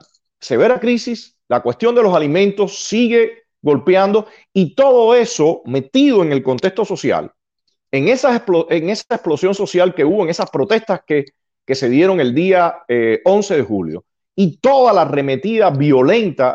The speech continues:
del régimen nos habla de una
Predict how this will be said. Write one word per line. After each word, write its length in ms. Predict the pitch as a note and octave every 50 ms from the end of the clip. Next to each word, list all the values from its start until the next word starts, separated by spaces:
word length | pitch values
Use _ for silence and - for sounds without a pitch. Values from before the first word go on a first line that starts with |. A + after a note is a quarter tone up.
| - -
del 160 | A2 G#2+ G2
régimen 480 | A2+ D3+ D3 D3+ D3+ D3+ D#3+ D#3+ E3+ - _ _
nos 280 | A#2+ C3 C3 - - _
habla 520 | D3+ E3+ F3 F3 F3+ F#3 F#3 F#3 - - - _
de 240 | A#2+ A#2+ A#2 A#2+ A#2+
una 440 | C3+ E3 F#3+ F#3 F#3+ F3+ F3+ D#3